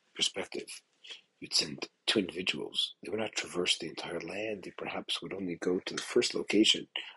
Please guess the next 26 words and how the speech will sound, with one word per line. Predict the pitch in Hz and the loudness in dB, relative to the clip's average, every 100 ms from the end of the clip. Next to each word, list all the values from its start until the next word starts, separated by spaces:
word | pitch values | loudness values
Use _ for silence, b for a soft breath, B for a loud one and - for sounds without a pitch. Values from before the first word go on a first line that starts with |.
| B - | B -12
under | 82 85 | -6 -4
the | 71 | -4
veil | - 98 90 | 0 2 2
of | - | 2
secrecy. | - 98 95 - 82 - B B B - | 2 2 2 2 0 -6 B B B -4
They | 98 | -4
would | 113 | -2
never | 123 113 | -2 0
report | 85 - 90 80 | -2 2 2 2
back | 107 104 - - - - | 0 0 -2 -10 -14 -10
their | - - | -8 -8
findings | - 95 104 90 - - | -6 -2 -2 -4 -6 -6
to | |
the | 80 | -4
entire | 73 - - | -6 -6 -6
people, | - 127 - 107 | 0 0 0 -6
but | 110 | -2
just | - 104 - - _ _ _ _ B B B B - | 0 0 -4 -10 _ _ _ _ B B B B -10
to | - | -8
the | 76 78 76 - _ _ _ | -6 -6 -8 -10 _ _ _
head | - 92 | -4 -2
honcho, | 95 92 - - - _ _ - | -2 0 0 -2 -8 _ _ -10
the | - | -4
leader. | - 85 - - - _ _ _ _ _ _ _ _ - B B B B B B _ _ _ _ _ | -2 2 2 0 -8 _ _ _ _ _ _ _ _ -12 B B B B B B _ _ _ _ _
So | - - | -4 -4
it's | 123 | -4